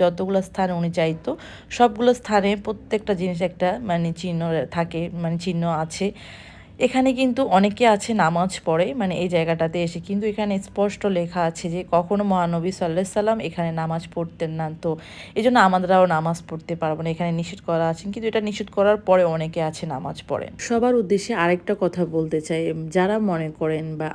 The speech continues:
আমরা হয়তো মনে করতাম আগে, বা আমি ওখানে যাওয়ার পর সেটা উপলব্ধি করতে পেরেছি। আর যারা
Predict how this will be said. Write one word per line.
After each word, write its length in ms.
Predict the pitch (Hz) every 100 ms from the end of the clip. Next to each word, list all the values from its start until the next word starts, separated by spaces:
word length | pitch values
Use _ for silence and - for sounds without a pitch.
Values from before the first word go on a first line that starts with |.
| 160
আমরা 220 | 175 185 208
হয়তো 200 | 180 170 175
মনে 140 | 165 160 -
করতাম 300 | 160 165 160 151
আগে, 160 | 151 160 156
বা 100 | 151 156 - - -
আমি 100 | 202 240
ওখানে 200 | 240 247 214
যাওয়ার 260 | 208 185 175
পর 80 | 185 185
সেটা 180 | 185 175 170
উপলব্ধি 380 | 175 165 160 180
করতে 220 | 170 - 175
পেরেছি। 440 | 165 160 156 - 208 - - 151
আর 100 | 147 156
যারা 180 | 175 180